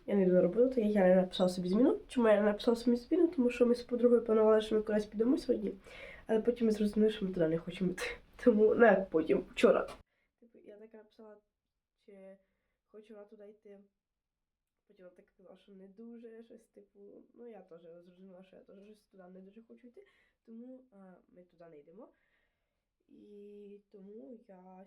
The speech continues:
сьогодні, напевно, піду, е, до кав'ярні. Мені потрібно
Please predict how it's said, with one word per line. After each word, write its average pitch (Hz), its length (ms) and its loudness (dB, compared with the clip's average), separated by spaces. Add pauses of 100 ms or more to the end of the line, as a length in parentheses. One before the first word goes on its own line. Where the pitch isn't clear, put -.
сьогодні, 190 480 -20 (120)
напевно, 180 460 -20
піду, 165 680 -20
е, - 40 -20 (400)
до 165 200 -20
кав'ярні. 220 680 -20 (180)
Мені 202 140 -20
потрібно 196 800 -20